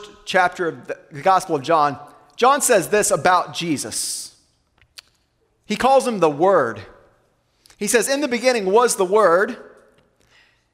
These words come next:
and the Word was with God, and the Word was God." Jesus was in the beginning with God, and he says this, we sang it together already, "All things were made through him,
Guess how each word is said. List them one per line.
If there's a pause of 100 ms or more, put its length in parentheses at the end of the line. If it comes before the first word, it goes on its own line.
(560)
and
the
Word
was
with
God,
and
the
Word (400)
was
God." (1600)
Jesus
was
in
the
beginning
with
God,
and
he
says
this, (120)
we
sang
it
together
already, (680)
"All
things
were
made
through
him,